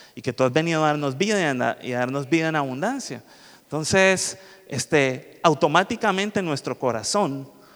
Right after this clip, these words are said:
es afectado cuando empiezan a ocurrir situaciones que nosotros no entendemos, ¿verdad? Y a veces ustedes pueden estar pasando ahora mismo una situación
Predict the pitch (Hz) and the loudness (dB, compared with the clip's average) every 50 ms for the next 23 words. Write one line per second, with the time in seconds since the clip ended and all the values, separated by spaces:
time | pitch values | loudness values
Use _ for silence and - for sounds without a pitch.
0 | - - _ _ - 120 - 160 147 - 165 131 - - - 170 180 160 131 127 | -20 -20 _ _ -10 -4 -4 -4 -2 -2 -4 -4 -2 0 0 2 2 2 2 0
1 | 139 147 - - - - - - _ _ _ - 131 127 127 120 - 127 120 117 | -4 -8 -12 -18 -20 -20 -20 -20 _ _ _ -6 -4 -4 -4 -2 -4 -4 -2 -2
2 | 151 151 160 151 - 139 120 120 127 127 135 135 139 - - - - - - _ | -2 -2 -2 -2 -2 -4 -2 0 0 0 0 -2 -4 -10 -18 -20 -20 -20 -20 _
3 | - - 160 139 - 127 - - 131 127 147 143 - 170 147 139 123 107 123 113 | -6 -4 -4 -4 -4 -4 -4 -4 -2 -2 -4 -4 -4 -4 -4 -4 -4 -4 -6 -6
4 | 110 120 127 131 131 127 127 123 135 123 123 120 143 156 147 127 117 113 - - | -6 -6 -6 -4 -4 -4 -4 -4 -6 -6 -4 -4 -6 -6 -6 -8 -10 -12 -16 -20
5 | _ _ - _ _ _ - - - - - 120 113 113 113 127 147 170 175 - | _ _ -20 _ _ _ -20 -20 -18 -14 -12 -10 -8 -8 -6 -6 -8 -8 -12 -14
6 | - - - _ - 139 135 131 131 127 - 175 165 165 160 - - - - - | -20 -20 -14 _ -2 0 2 2 2 2 2 2 2 2 2 -2 -6 -10 -16 -20
7 | - - - _ - - 127 - - 165 180 220 185 135 - 127 120 123 127 120 | -20 -20 -20 _ -20 -16 -16 -6 -2 0 2 2 2 0 -2 -4 -4 -4 -4 -2
8 | - 127 113 - - 120 117 - 135 127 127 127 127 127 127 131 127 131 135 135 | -2 -4 -2 -2 -2 -4 -2 -2 -2 -2 0 0 0 0 -2 -2 -2 -4 -4 -4
9 | 135 131 131 131 127 - 135 127 - 127 - - 131 127 131 | -4 -4 -4 -4 -6 -6 -8 -8 -8 -6 -6 -4 -6 -6 -6